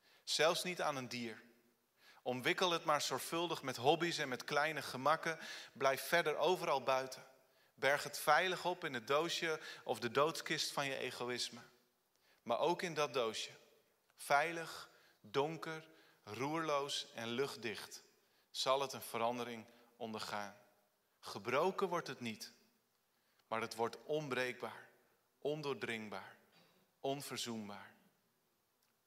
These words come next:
En dan zegt C S Lewis als laatste nogmaals:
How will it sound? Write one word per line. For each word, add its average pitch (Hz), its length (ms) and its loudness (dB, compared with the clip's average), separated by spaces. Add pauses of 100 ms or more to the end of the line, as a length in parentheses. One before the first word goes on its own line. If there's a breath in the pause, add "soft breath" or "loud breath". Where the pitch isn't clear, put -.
(440)
En 110 120 -14
dan 120 160 -2
zegt 123 280 -4
C 117 180 -4
S 113 80 -8
Lewis 117 320 -4
als 104 120 -8
laatste 104 420 -4
nogmaals: 107 760 -8